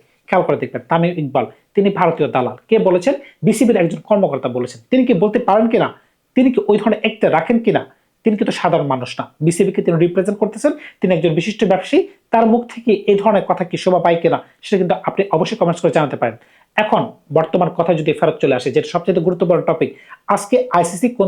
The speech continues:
ধরনের রায় দিবে, আমরা কোথায় যে টি টোয়েন্টি বিশ্বকাপ খেলবো, এটা হচ্ছে মূলত আলোচনার বিষয়। তবে আইসিসি যে চাপে আছে, ভারত যে চাপে আছে, সেটা কিন্তু আপনি অস্বীকার করতে পারবেন না। খেয়াল করে দেখেন ভারত কোন ধরনের চাপে আছে। ভারতের সবচেয়ে বড় চিন্তা কি? ভারতের চিন্তা হচ্ছে যদি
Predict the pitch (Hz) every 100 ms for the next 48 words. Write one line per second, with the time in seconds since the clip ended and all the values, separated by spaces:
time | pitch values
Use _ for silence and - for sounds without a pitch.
0 | 190 196 180 160 147 151 254 - - _
1 | _ - 165 180 220 220 196 214 208 208
2 | 196 180 170 175 190 196 233 226 233 175
3 | 170 165 170 190 - 190 196 208 208 220
4 | 233 - 269 175 - - - - 233 240
5 | 262 233 240 240 - 247 160 156 - 190
6 | 180 190 220 214 220 151 147 175 175 151
7 | 151 - 151 135 123 - 117 120 117 -
8 | _ - 208 185 160 - 135 - 175 175
9 | 160 175 151 151 120 120 - - _ _
10 | - - 233 240 247 220 - 196 196 196
11 | 202 190 170 139 - 147 170 175 170 180
12 | 185 175 - 202